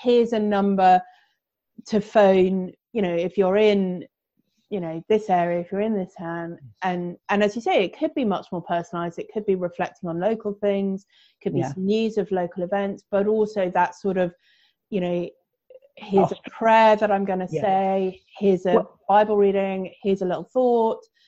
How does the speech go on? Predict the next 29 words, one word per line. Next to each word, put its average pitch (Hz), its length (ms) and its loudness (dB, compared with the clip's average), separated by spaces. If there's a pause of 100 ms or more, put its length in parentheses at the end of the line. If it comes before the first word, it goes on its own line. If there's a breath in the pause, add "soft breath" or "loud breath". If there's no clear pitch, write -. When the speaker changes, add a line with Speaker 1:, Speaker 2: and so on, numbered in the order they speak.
(220)
Speaker 2:
Yes. 147 300 0
Wh-, 233 200 8
when 254 220 10
Ne-, 247 160 6
when 240 240 8
Neil, 220 480 2
um, 160 480 0
when 190 240 4
he, 190 200 4
we 185 140 8
first 190 240 6
set 165 140 4
it - 80 -4
up, 151 240 6
I 147 80 4
think 165 200 0
the 147 60 -4
first 151 220 6
thing 151 100 2
he 156 140 0
had 160 220 2
on 156 180 6
there 127 120 4
was 143 180 0
a 131 40 2
prayer 160 520 2
about 151 280 4
the - 60 -10
current, 143 300 0